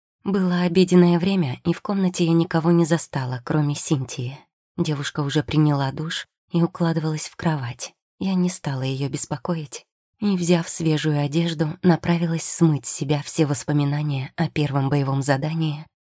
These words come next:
на территории мира после прихода тумана. «Неужели так будет всегда?» Этот вопрос я задавала себе, раздеваясь и включая прохладную воду.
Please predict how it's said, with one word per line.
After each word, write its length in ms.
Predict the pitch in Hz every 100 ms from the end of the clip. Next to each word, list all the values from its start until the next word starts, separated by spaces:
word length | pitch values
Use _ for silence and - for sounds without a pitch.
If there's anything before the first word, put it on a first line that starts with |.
| -
на 200 | 196 185
территории 640 | - 170 - 156 170 147
мира 480 | 143 143 147 139 143 -
после 300 | 147 - 147
прихода 480 | 135 - 139 127
тумана. 540 | 123 131 120 120 120 147 - _ _ _ _
«Неужели 680 | - 196 196 196 202 196 185
так 280 | - 180 170
будет 320 | 175 170 175
всегда?» 600 | - - 180 180 143 117 _ _ _ _ _ _ _ _
Этот 280 | - 160 143
вопрос 400 | 151 143 165 156
я 120 | -
задавала 460 | 147 147 147 151 160
себе, 340 | 131 - 143
раздеваясь 680 | 143 139 151 147 156 147 -
и 40 |
включая 560 | 151 - 151 - 160 151
прохладную 680 | - 131 - 135 127 135 131
воду. 320 | 127 127 135